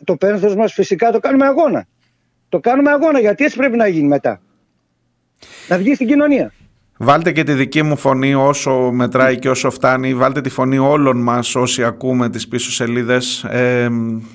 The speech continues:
Speaker 2: σε αυτή, σε αυτόν τον τεράστιο αγώνα που δίνετε. Και σας υπόσχομαι να είμαστε κοντά και να το παρακολουθήσουμε και με εσάς και με την κυρία Παπαρούσου, την, ε, συνήγορό σας,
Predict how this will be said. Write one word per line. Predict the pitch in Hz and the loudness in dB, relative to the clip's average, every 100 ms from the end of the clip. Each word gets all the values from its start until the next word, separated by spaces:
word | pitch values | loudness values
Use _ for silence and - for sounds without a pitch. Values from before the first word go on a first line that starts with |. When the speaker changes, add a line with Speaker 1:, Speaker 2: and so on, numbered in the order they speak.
| - | -16
Speaker 2:
σε | - 131 | -2 0
αυτή, | 123 151 147 | 0 -2 -4
σε | - | -4
αυτόν | 135 143 | -2 -2
τον | 147 | 0
τεράστιο | 131 127 143 143 135 | 2 2 0 0 0
αγώνα | 123 139 | 2 0
που | 123 120 | 0 0
δίνετε. | 127 113 110 | 0 0 -2
Και | |
σας | 110 123 | -4 -6
υπόσχομαι | 120 135 - 135 | -2 -2 -2 -2
να | 127 127 | 0 0
είμαστε | 131 131 120 | -2 -4 -2
κοντά | 120 127 | -2 -2
και | 110 | -2
να | 131 | -2
το | 123 | 0
παρακολουθήσουμε | 113 113 117 113 139 - 135 | 0 0 -2 -4 -6 -6 -6
και | 127 147 | 0 0
με | 143 | 2
εσάς | 120 135 135 | 2 0 0
και | - 139 | 0 -2
με | |
την | 131 117 | -2 0
κυρία | 123 123 | 0 0
Παπαρούσου, | 120 113 107 120 123 | 0 0 0 -2 -4
την, | 113 113 113 110 | -6 -4 -2 -2
ε, | 110 | -4
συνήγορό | 113 120 113 113 120 | -4 -4 -2 0 0
σας, | 131 127 | 0 -2